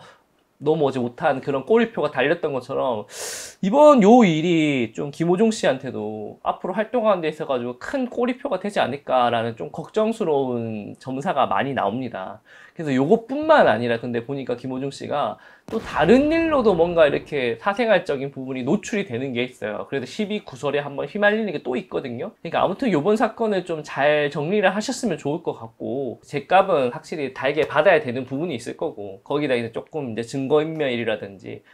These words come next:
조금 상황을 좀 조작하려고 하는 그런 부분 때문에 아마 구속이 된 걸로 알고 있거든요. 작은 불이라고 말씀드릴 수는 없긴 한데 어느 정도의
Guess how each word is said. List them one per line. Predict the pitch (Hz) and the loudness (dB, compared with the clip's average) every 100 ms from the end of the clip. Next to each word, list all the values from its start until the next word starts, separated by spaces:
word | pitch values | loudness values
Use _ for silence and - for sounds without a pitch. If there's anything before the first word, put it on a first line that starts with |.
| _ | _
조금 | - - 143 | -14 -10 -10
상황을 | - 185 190 196 214 202 185 165 | -4 -2 0 0 2 2 2 0
좀 | 156 151 143 135 - - - | -2 -8 -10 -12 -16 -18 -18
조작하려고 | - 135 202 208 240 240 233 | -10 2 2 4 2 4 4
하는 | 196 160 151 | 4 2 -2
그런 | 151 175 | -2 -2
부분 | 156 151 139 | -2 -6 -6
때문에 | 135 107 | -4 -2
아마 | 110 | -2
구속이 | 170 175 220 _ - 135 123 | -4 -4 -6 _ -10 -10 -8
된 | 127 131 147 | -8 -8 -2
걸로 | 151 135 120 | -2 0 0
알고 | 110 135 160 | 0 0 -2
있거든요. | - 151 113 - - _ _ | -4 -8 -10 -16 -20 _ _
작은 | - 185 214 311 285 | 2 6 8 6 4
불이라고 | 240 233 196 185 175 160 147 | 4 4 4 4 6 6 6
말씀드릴 | 123 120 175 151 196 | 2 2 -4 -2 -4
수는 | - 120 | -4 -8
없긴 | - 143 | -8 -10
한데 | 151 147 101 95 95 95 _ - | -8 -10 -12 -12 -18 -20 _ -6
어느 | 135 180 | 0 2
정도의 | 247 269 269 254 220 208 196 180 | 2 2 6 10 10 10 6 2